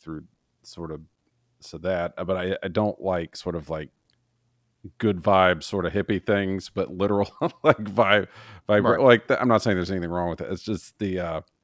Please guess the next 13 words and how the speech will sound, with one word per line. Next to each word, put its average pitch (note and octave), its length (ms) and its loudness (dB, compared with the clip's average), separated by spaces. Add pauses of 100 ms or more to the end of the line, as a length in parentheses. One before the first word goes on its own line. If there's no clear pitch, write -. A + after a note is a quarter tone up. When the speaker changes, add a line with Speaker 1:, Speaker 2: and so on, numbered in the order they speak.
(460)
Speaker 1:
the G2 100 -4
different G2 540 -2 (600)
side G2+ 360 4
of F#2 100 0
that E2+ 260 -2
is, E2+ 400 -8 (100)
uh, E2+ 440 -4 (880)
when G2 200 -2
people A2 420 -2
do, G2 420 0
like, F2+ 360 -2
astral G2 360 -2
projection E2+ 920 -4